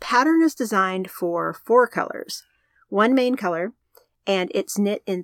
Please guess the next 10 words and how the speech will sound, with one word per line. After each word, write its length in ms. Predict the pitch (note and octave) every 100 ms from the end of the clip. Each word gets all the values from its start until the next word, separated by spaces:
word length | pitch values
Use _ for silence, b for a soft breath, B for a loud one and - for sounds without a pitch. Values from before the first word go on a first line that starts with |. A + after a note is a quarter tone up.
| -
three 240 | G3 A3
triangular 520 | G#3+ G#3 G#3 G3+ F3+
sections 540 | E3 F#3 F#3 B3 B3+ C4
that 100 | F#3
are 120 | F3+
joined 320 | F3 F3+ F3+
together, 460 | F3 F3+ E3 G3 C#4 - _
and 140 | G3 F#3+
she 160 | G3+
has 360 | F#3 E3+ E3+